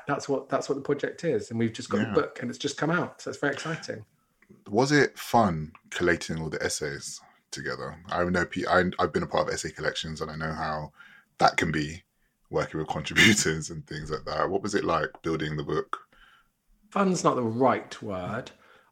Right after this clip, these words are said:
Speaker 1: I would
Speaker 2: Fun?
Speaker 1: say, <laughs> I would say it
Speaker 2: What's
Speaker 1: was
Speaker 2: that?
Speaker 1: humbling and enlightening and moving. I, now looking back on the project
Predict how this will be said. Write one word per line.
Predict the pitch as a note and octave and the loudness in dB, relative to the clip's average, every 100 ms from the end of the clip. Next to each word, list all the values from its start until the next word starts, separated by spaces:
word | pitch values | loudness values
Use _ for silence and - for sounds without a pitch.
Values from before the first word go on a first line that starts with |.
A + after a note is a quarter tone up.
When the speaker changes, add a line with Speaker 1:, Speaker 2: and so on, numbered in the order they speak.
| _ | _
Speaker 1:
I | A#2+ | 4
would | C3 A#2+ | 4 4
Speaker 2:
Fun? | D3 C3+ - F3+ - | 4 4 4 2 6
Speaker 1:
say, | F3+ D#3 - E3 - C#3 - - | 6 8 8 6 8 4 4 0
<laughs> | - A#2+ | -2 0
I | C#3+ | 4
would | D3 D3 | 6 6
say | - C#3 C3 | 4 4 6
it | C3+ | 4
Speaker 2:
What's | C3 | 2
Speaker 1:
was | |
Speaker 2:
that? | A#2 | 0
Speaker 1:
humbling | - C3+ C3+ C3+ C3 C3 B2+ B2 | 2 2 2 4 4 4 0 -2
and | A2+ | -2
enlightening | A#2 A#2+ A#2 A#2 A#2 A2 A2 G#2+ G#2 | 0 0 2 0 -4 -4 -2 -4 -4
and | G#2 | -4
moving. | G#2 A#2 A#2 G2+ G2 G2 G#2+ B2 - - - - _ - | -2 0 0 0 -6 -4 -6 -8 -18 -20 -20 -20 _ -2
I, | A2 A2+ A#2 A#2+ B2+ B2 - _ _ _ _ _ _ - | 4 4 6 4 4 0 -8 _ _ _ _ _ _ -2
now | A#2+ C#3 C3 | 4 8 8
looking | B2 B2 A#2+ | 6 4 -2
back | - B2 A#2 A#2 | 4 2 4 2
on | |
the | A2 | 0
project | - A2 G2+ F#2 - _ | 0 -2 -2 -4 -6 _